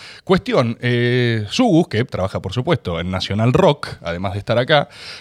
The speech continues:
eh, una vez tuvo un altercado tuitero con alguien, no importa, no vamos a, a destacarlo,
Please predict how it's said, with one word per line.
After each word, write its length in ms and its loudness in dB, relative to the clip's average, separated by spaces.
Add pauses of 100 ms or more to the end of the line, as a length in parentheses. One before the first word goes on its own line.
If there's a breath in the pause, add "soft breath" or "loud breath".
eh, 100 -2
una 160 0
vez 80 2
tuvo 120 0
un 60 4
altercado 480 4
tuitero 380 2
con 140 2
alguien, 200 4
no 80 4
importa, 360 4
no 160 4
vamos 340 4
a, 180 -4
a 80 -4
destacarlo, 540 0